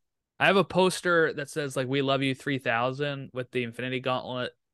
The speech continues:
It's when they re-released, uh, Infinity War. Uh, not, sorry, uh, Endgame. It's when they re-released Endgame over again in, like,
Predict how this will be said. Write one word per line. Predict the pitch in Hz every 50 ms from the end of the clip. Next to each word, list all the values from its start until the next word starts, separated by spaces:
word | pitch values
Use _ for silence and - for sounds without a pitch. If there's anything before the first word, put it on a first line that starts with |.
| _ _ -
It's | 139 131 - - -
when | 151 147 139
they | 139 135 131 127
re-released, | 123 117 120 131 139 139 135 135 135 127 127 127 127 127 127 - - - - _ _ _ _ _ _ _ _ _ _ _ _ _ _ _ _ -
uh, | 123 120 120 120 120 120 117 113 113 - _ -
Infinity | - 131 123 - - 131 139 143 151
War. | 151 151 151 160 160 165 160 165 160 156 _ _ _ _ _ _ _ _ _ _ _ _ _ _ _ _ _ - -
Uh, | 147
not, | 139 135 - -
sorry, | - 127 120 110 -
uh, | - 139 135 - 135 131 -
Endgame. | 135 143 151 151 160 160 165 156
It's | 139 131 -
when | 143 139
they | 139
re-released | 135 135 131 131 139 139 135 - - - - - _ _ _ -
Endgame | 135 135 135 135 139 143 143 139 131
over | - 127 135 135 143 143 139 139
again | 135 135 143 135 135 139 135 135 131
in, | - 127 127 123 123 120
like, | 120 117 113 110 113 _ - -